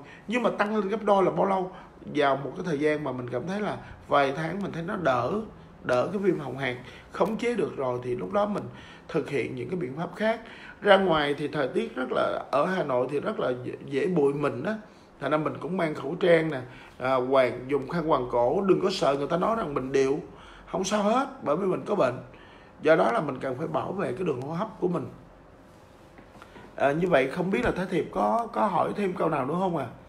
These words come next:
Mơ Trần, à, chào em gái Bắc Giang. À, có hỏi một câu là khách hàng bị thoát vị đĩa đệm bốn mươi mốt tuổi, dùng khoảng bao lâu thì có kết quả? Cái này bốn mươi mốt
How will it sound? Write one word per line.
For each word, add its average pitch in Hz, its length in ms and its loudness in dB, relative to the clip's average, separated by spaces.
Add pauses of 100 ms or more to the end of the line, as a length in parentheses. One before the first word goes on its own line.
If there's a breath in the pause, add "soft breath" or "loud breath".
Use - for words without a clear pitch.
(480 loud breath)
Mơ 196 120 4 (140)
Trần, 139 240 4 (180)
à, 143 140 -2
chào 139 280 2
em 156 160 -2
gái 170 180 -2
Bắc 196 160 -2
Giang. 160 320 0 (600 loud breath)
À, - 100 -4
có 208 160 0
hỏi 170 200 2
một 165 180 -2
câu 165 180 2
là 147 180 2
khách 196 180 -8
hàng 160 180 -2
bị 139 80 -2
thoát 185 200 -6
vị 147 140 -4
đĩa 139 160 -2
đệm 147 300 -2
bốn 185 180 0
mươi 190 100 -2
mốt 202 140 -2 (100)
tuổi, 151 320 0 (440 loud breath)
dùng 151 240 4
khoảng 143 240 -4
bao 190 120 2
lâu 160 240 2
thì 139 80 -6
có 185 160 -6
kết 208 220 -6
quả? 139 340 -2 (560 loud breath)
Cái 247 100 2
này 170 280 2
bốn 180 220 0
mươi 214 120 2
mốt 214 140 0